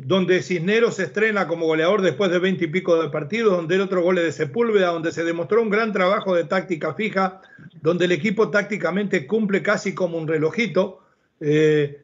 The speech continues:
¿qué impresión te dejó estas Chivas que tiene poco plantel y mucho rendimiento?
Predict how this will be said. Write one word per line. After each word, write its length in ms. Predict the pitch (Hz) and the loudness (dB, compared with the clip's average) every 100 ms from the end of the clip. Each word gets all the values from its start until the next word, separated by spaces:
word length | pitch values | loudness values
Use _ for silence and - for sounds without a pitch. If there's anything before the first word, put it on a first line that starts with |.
| _ | _
¿qué 120 | 240 | 0
impresión 600 | 294 294 233 - 277 294 | 0 2 0 0 -2 0
te 120 | 214 | 2
dejó 460 | 190 160 226 262 - | 2 2 0 0 -2
estas 320 | 208 202 185 - | -6 -2 -4 -4
Chivas 260 | 269 240 | -2 -2
que 100 | 196 | -2
tiene 260 | 170 233 214 | -2 -2 0
poco 340 | 254 254 233 | 0 -2 0
plantel 340 | 190 170 233 233 | 0 0 0 0
y 80 | |
mucho 320 | 202 226 208 185 | 0 0 0 0
rendimiento? 760 | 175 156 170 240 247 285 262 | 0 0 2 2 2 -2 -4